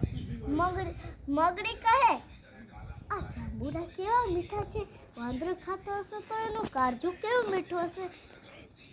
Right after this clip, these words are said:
એ જો ને, મારી માત્રાનું કાજુ ખાવું છે." અને પછી મગરભાઈ કે,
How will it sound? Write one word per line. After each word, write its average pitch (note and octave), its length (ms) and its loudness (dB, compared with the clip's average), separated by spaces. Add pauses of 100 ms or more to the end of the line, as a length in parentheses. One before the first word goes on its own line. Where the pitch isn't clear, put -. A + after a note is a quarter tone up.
(1200)
એ A#4+ 180 10 (800)
જો F4 280 10
ને, B4 300 6 (280)
મારી G4 320 6
માત્રાનું G#4+ 600 4
કાજુ F4+ 500 8
ખાવું A#4 380 4
છે." A#3 300 -2 (260)
અને F#4 280 6
પછી E4+ 520 2 (720)
મગરભાઈ F4 680 10
કે, A4 320 8